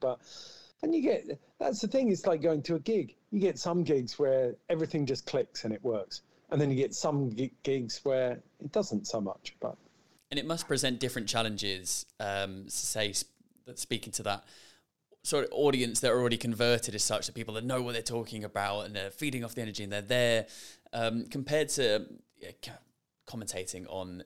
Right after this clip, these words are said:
Speaker 2: an Olympic Games where you'll have a load of people tuning in that know what they're looking at, know what they're talking to, talking about, or what you're talking about, but also a lot of people that are tuning in to this sport for the first time maybe. So how do you approach that?
Speaker 1: Uh,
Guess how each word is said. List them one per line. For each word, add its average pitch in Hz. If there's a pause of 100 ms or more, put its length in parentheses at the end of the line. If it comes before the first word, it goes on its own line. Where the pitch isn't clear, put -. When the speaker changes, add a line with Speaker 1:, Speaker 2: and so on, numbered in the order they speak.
Speaker 2:
an 104
Olympic 104
Games 131
where 110
you'll 107
have 104
a 113
load 151
of 139
people 120
tuning 113
in 107
that 92
know 139
what 110
they're 87
looking 95
at, 101
know 127
what 110
they're 104
talking 98
to, - (200)
talking 101
about, 90 (240)
or 90
what 104
you're 120
talking 98
about, 101
but -
also 151
a -
lot 113
of 104
people 107
that 101
are -
tuning 104
in 98 (340)
to -
this 101
sport -
for -
the 113
first 107
time 131
maybe. 90 (280)
So -
how 120
do 117
you 113
approach 110
that? 90 (2500)
Speaker 1:
Uh, 170